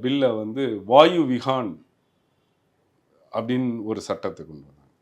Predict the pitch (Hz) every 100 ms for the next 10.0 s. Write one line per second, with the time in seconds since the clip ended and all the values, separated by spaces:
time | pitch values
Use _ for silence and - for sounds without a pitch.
0 | _ _ _ _ 147 - 170 151 131 117
1 | - - 175 208 202 170 147 135 - 117
2 | 113 113 131 110 104 120 131 110 92 82
3 | - _ _ - 151 160 147 120 101 -
4 | _ _ _ - 127 127 - 113 101 95
5 | 87 87 85 85 71 _ _ _ _ -
6 | - 135 - _ 190 190 180 165 147 123
7 | - _ _ _ 131 123 113 110 92 -
8 | _ _ - - 104 160 165 139 123 -
9 | - 127 156 165 135 110 104 92 135